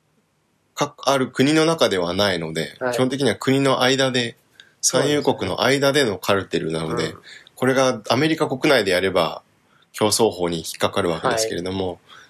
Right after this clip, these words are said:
Speaker 1: 世界市場で国同士でやってるということで、まあ、違法ではないっていう点は似てる。
Speaker 2: なるほど。
Speaker 1: で、資源を取り扱う。
Speaker 2: うん。
Speaker 1: 必須資源ですね。
Speaker 2: はい。
Speaker 1: を取り扱うっていう点では似てるかなっていう。
Speaker 2: うん。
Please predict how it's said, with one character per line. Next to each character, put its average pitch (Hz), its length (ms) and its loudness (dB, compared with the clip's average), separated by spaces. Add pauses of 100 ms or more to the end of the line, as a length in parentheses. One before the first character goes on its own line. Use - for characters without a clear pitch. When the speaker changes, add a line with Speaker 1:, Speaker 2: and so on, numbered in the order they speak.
(180)
Speaker 1:
世 - 160 0
界 131 220 2
市 139 120 -4
場 135 180 2
で 98 80 0
国 123 380 2
同 151 160 4
士 - 100 0
で 98 80 2
や 90 100 0
っ - 60 -18
て - 140 -6
る 90 100 -4
と - 80 -4
い 85 60 2
う 85 80 -2
こ - 80 -6
と 139 120 2
で、 123 120 2
ま 101 140 0
あ、 - 20 0
違 104 100 -2
法 143 200 2
で 147 80 -2
は 120 120 2
な 107 120 2
い 101 40 -2
っ 101 40 -6
て - 140 -12
い 92 40 -2
う 85 40 -12
点 101 200 0
は 104 100 2
似 95 140 -6
て 92 100 -2
る。 85 260 -6
Speaker 2:
な 127 120 -4
る 120 60 -4
ほ 110 60 -8
ど。 143 60 0
Speaker 1:
で、 151 60 0
資 147 180 2
源 117 240 0
を 92 60 -8
取 90 160 -4
り 87 40 0
扱 85 340 -4
う。 78 80 -12 (120)
Speaker 2:
う 120 80 -10
ん。 117 200 -8 (200)
Speaker 1:
必 - 320 0
須 - 20 -6
資 110 200 -2
源 82 180 -4
で - 80 -18
す - 100 -10
ね。 101 140 -8
Speaker 2:
は 117 160 -2
い。 110 140 -12 (840)
Speaker 1:
を 120 200 0
取 117 160 0
り 110 60 4
扱 104 320 0
う 90 60 -4
っ - 20 -18
て - 180 -12
い 92 60 0
う 87 80 -6
点 107 180 -2
で 139 80 2
は 95 340 0
似 98 120 -6
て - 100 -2
る - 80 -6
か - 140 -10
な - 100 -12
っ 117 380 -8
て 87 80 -6
い 78 100 -10
う。 82 40 -14
Speaker 2:
う - 20 -14
ん。 - 40 -20